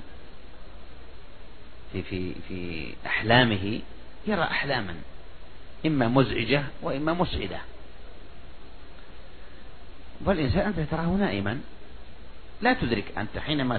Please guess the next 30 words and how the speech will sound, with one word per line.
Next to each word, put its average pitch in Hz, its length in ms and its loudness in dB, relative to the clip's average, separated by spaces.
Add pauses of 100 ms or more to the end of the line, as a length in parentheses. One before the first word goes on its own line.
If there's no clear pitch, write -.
تراه 101 440 2 (600)
لا 226 160 10
تعرف 143 360 4
هل 127 100 8
هو، 127 160 8
هل 135 180 6
هو 135 120 8
يحلم 160 380 6
أو 117 60 4
لا 101 140 4
يحلم، 87 320 -2 (920)
ثم 202 220 8
إذا 185 200 10
كان 185 240 10
يحلم 160 260 6
لا 202 100 10
تدري 139 340 8
هل 151 140 6
يحلم 135 300 2
أحلاما 123 520 6 (100)
مزعجة 123 460 4 (460)
أو 320 100 8
أحلاما 127 500 4 (500)
مسعدة، - 400 2 (1700)
لكنك 202 480 8
إذا 202 240 8
أ-، 190 140 10
أ-، - 720 4
أيقظته 135 680 6 (1000)
أخبرك، - 380 0